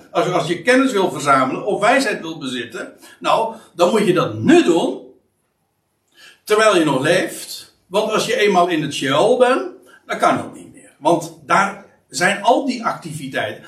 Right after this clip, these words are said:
daar weet je niks meer, daar is geen overleg, geen communicatie dus, daar is geen wetenschap, daar is, laat staan, wijsheid, niets. Dat,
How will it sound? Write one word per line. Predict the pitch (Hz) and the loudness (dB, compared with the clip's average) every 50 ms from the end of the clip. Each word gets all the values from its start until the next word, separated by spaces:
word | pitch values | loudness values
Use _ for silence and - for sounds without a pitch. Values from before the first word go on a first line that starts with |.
| - | -12
daar | - - - - - - - - | -6 -2 -2 -2 -2 -4 -6 -2
weet | 123 135 175 240 233 - | 2 2 4 2 2 0
je | 294 262 | 2 4
niks | 254 269 269 269 - 262 | 4 4 4 4 0 -4
meer, | 285 294 294 330 359 370 - - - | -2 0 2 2 0 -2 -4 -6 -2
daar | 185 170 170 | -2 -2 0
is | 170 - - | 0 -2 -4
geen | - 110 104 92 - | -4 -6 -10 -10 -4
overleg, | - - 214 254 262 - 226 240 240 233 240 285 320 - | 0 2 4 4 4 2 -2 -4 -2 0 0 0 -2 -2
geen | - 139 113 104 - | -4 -6 -6 -8 -10
communicatie | - - 101 104 101 104 104 208 - 214 208 220 240 233 - - - 202 | -16 -20 -20 -20 -20 -20 -18 -8 -2 0 2 2 2 0 -2 -8 -10 -10
dus, | 220 233 226 - - - - _ | -10 -10 -10 -10 -14 -20 -16 _
daar | 151 135 127 123 | -8 -8 -8 -6
is | 117 - - | -6 -8 -8
geen | - 92 87 87 | -8 -10 -10 -4
wetenschap, | 139 180 226 262 254 254 233 - - - - 226 240 - - - - _ | 0 0 0 0 0 -4 -6 -6 -6 -2 2 2 2 2 0 -12 -18 _
daar | - 151 127 | -14 -14 -12
is, | - - - - - | -12 -14 -16 -16 -16
laat | 104 - - | -16 -14 -10
staan, | - - 175 151 - - - | -4 -2 -2 -2 -2 -2 0
wijsheid, | 139 170 208 226 - - 170 175 190 196 - - - _ _ | 0 2 2 2 0 -2 -4 -4 -6 -6 -8 -10 -18 _ _
niets. | - 190 240 339 392 339 - - - - - - - - _ _ _ _ _ _ _ _ _ _ _ _ _ _ _ _ _ _ _ _ _ _ _ _ _ _ _ _ _ _ _ _ _ _ _ _ _ _ _ _ _ _ _ _ - | -6 -2 2 4 4 4 4 2 -2 -2 -2 -6 -10 -14 _ _ _ _ _ _ _ _ _ _ _ _ _ _ _ _ _ _ _ _ _ _ _ _ _ _ _ _ _ _ _ _ _ _ _ _ _ _ _ _ _ _ _ _ -4
Dat, | - 320 - - | -2 -2 0 -2